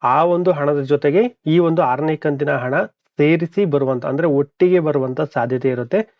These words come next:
ಒಂದ್ಸರಿ ಚೆಕ್ ಮಾಡ್ಕೊಳ್ಳಿ, ನಿಮ್ಮ ಒಂದು ಬ್ಯಾಂಕ್ ಬ್ಯಾಲೆನ್ಸ್ ಅನ್ನ ಅಥವಾ ಮೆಸೇಜ್ ಅನ್ನ ಚೆಕ್ ಮಾಡ್ಕೊಳ್ಳಿ. ಒಂದ್ಸರಿ ಬ್ಯಾಂಕ್ ಸರ್ವರ್ ಇಂದ ಮೆಸೇಜ್ ಬರ್ದೇ ಇರ್ಬೋದು. So, ಹಾಗಾಗಿ ನಿಮ್ಮ ಬ್ಯಾಲೆನ್ಸ್ ಅನ್ನ ಚೆಕ್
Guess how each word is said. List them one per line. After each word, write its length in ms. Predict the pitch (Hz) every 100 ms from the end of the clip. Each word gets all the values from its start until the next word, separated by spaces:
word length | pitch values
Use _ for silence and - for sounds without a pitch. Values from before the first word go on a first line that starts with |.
| _ _ -
ಒಂದ್ಸರಿ 280 | 139 135 147
ಚೆಕ್ 300 | - 127 131
ಮಾಡ್ಕೊಳ್ಳಿ, 320 | 123 127 123
ನಿಮ್ಮ 180 | 123 127
ಒಂದು 240 | 123 123
ಬ್ಯಾಂಕ್ 400 | 120 117 120 123
ಬ್ಯಾಲೆನ್ಸ್ 420 | 123 123 127 123
ಅನ್ನ 100 | 131
ಅಥವಾ 220 | 123 123
ಮೆಸೇಜ್ 360 | 120 117 135 123
ಅನ್ನ 140 | 123
ಚೆಕ್ 280 | 120 135 -
ಮಾಡ್ಕೊಳ್ಳಿ. 340 | 120 - 139 180 _ _ _
ಒಂದ್ಸರಿ 260 | 131 131 139
ಬ್ಯಾಂಕ್ 400 | 123 120 139 170
ಸರ್ವರ್ 320 | 151 143 147
ಇಂದ 120 | 139
ಮೆಸೇಜ್ 460 | 147 131 120 147 127
ಬರ್ದೇ 280 | 123 120 143
ಇರ್ಬೋದು. 340 | 131 120 151
So, 200 | 165 135
ಹಾಗಾಗಿ 360 | 113 117 127 127
ನಿಮ್ಮ 180 | 127 135
ಬ್ಯಾಲೆನ್ಸ್ 560 | 117 117 131 165 170
ಅನ್ನ 100 | 139
ಚೆಕ್ 240 | 127 123